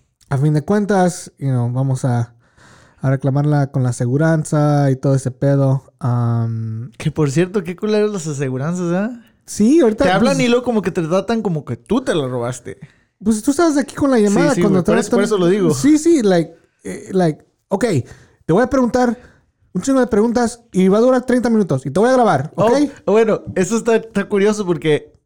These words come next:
Speaker 2: le hablaron aquí justo antes de grabar este episodio y pues aquí tenemos todo para grabar, ¿verdad? Obviamente el podcast. Y esta señora le dijo, "Oh, espérame, ahorita regreso, agarra la grabadora para grabar esta conversación".
Speaker 1: Te voy a grabar,
Speaker 2: Y
Speaker 1: ajá.
Speaker 2: dije, "Pues si quieren otro la grabamos".
Speaker 1: Sí.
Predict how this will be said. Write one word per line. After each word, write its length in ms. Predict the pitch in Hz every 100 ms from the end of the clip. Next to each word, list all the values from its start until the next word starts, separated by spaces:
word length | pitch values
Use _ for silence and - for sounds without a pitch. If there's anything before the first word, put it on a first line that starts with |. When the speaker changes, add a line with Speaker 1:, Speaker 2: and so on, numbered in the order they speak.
| _ _ -
Speaker 2:
le 240 | 156 156
hablaron 420 | 156 165 190 220
aquí 220 | 202 - 170
justo 260 | 185 185
antes 200 | 185 185
de 60 | 175
grabar 260 | 147 151 170
este 160 | 170
episodio 500 | 175 135 170 180 202 151
y 120 | 147
pues 160 | 147 139
aquí 140 | 143
tenemos 360 | 151 170 180 175
todo 300 | 175 180 175
para 120 | 147
grabar, 520 | 135 127 190 202 131
¿verdad? 420 | 113 123 135 147 120
Obviamente 400 | 147 147 147 151
el 80 |
podcast. 460 | 185 220 185 143 - - - -
Y 80 | 151
esta 160 | 156 160
señora 260 | 170 165
le 60 | 165
dijo, 240 | 151 143 - - -
"Oh, 100 | 220
espérame, 340 | 220 247 240
ahorita 300 | 190 190 240
regreso, 400 | 220 202 214 180
agarra 220 | 175 202
la 120 | 202
grabadora 540 | 190 165 151 165 190 175
para 140 | 156
grabar 280 | 147 147 156
esta 220 | 170 175
conversación". 600 | 156 151 143 160 151 202
Speaker 1:
Te 60 | 175
voy 140 | 175
a 40 | 170
grabar, 320 | 165 175 175
Speaker 2:
Y 20 |
Speaker 1:
ajá. 100 | 143
Speaker 2:
dije, 220 | 165 170 139
"Pues 220 | 151 139
si 140 | - 127
quieren 220 | 156 190
otro 200 | 226 240
la 100 | 220
grabamos". 520 | 135 120 180 302 233 175
Speaker 1:
Sí. 220 | 180